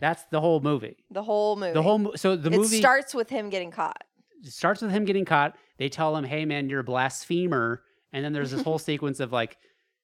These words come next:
Speaker 1: "Okay, we can give, we let the people decide who we want to release back into society.
Speaker 2: I didn't understand
Speaker 1: Either
Speaker 2: that at all.
Speaker 1: Jesus, this
Speaker 2: <laughs>
Speaker 1: guy who's a blasphemer, or this guy, this other guy who's a fucking rapist slash
Speaker 2: Yeah.
Speaker 1: murderer slash drunk."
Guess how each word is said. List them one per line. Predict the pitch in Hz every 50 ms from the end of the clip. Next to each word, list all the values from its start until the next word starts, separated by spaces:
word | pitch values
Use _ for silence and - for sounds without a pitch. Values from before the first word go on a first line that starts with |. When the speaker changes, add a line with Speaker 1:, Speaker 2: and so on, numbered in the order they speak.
| _ _ _ -
Speaker 1:
"Okay, | 156 175 180 - 185 160
we | 147 147 165
can | - 180 160 127
give, | 143 170 185 185 175 147 143
we | 139 156 147 - -
let | 143 151 175 -
the | 170 151
people | - - 196 175 175
decide | 147 160 147 - - 151 143 131 113
who | - 151
we | 175 196 196 180
want | 170 180 180 170 -
to | 170 151
release | 139 143 143 127 127 135 143 151 147 - 139
back | 127 131 135 135 -
into | 143 127 - 127
society. | - - 139 - - - 143 139 233 247 262 277
Speaker 2:
I | 285
didn't | 269 269 262 196
understand | 233 226 220 214 185 151 165 185 - 196
Speaker 1:
Either | 196 190 175
Speaker 2:
that | 170 170 175
at | 170
all. | 175 170 220 240 - - 311 320
Speaker 1:
Jesus, | 320 302 294 - - - _ _ _ -
this | 190 196 -
Speaker 2:
<laughs> | 277
Speaker 1:
guy | - 196 202 214 233 214
who's | 220 220 175 156
a | 156
blasphemer, | 127 143 147 175 202 196 - - 220 214 220 226 233 233 - _ _ _ _ -
or | 175 190 190
this | 165 202 196 - -
guy, | - 190 190 202 208 208 202 - -
this | 165 160 - -
other | 202 196 208 185
guy | 147 143 135 143 143 143 123
who's | 139 156 160 143 143
a | 135
fucking | - - 170 160 156 - 160 131 120
rapist | 117 117 120 139 160 180 - - 185 180 180 - -
slash | - 151 151 156 165 170 156 165
Speaker 2:
Yeah. | 156
Speaker 1:
murderer | 147 151 151 151 147 147 147 147
slash | - - 151 139 139 135 -
drunk." | 127 117 113 131 143 139 131 123 -